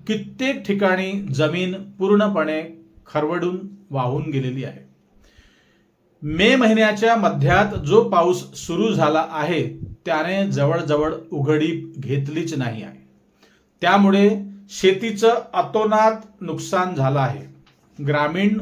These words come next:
ग्रामीण महाराष्ट्राची अर्थव्यवस्था पूर्णपणे उद्ध्वस्त झाली आहे. त्यामुळे सरकारने खालील सूचनांचा विचार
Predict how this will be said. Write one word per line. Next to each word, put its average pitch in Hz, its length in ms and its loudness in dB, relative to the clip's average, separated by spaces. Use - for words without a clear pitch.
ग्रामीण 151 340 0
महाराष्ट्राची 175 960 -2
अर्थव्यवस्था 180 880 2
पूर्णपणे 190 840 4
उद्ध्वस्त 165 640 0
झाली 120 600 -4
आहे. 110 420 -10
त्यामुळे 170 440 2
सरकारने 220 720 2
खालील 196 380 2
सूचनांचा 190 920 0
विचार 160 600 -2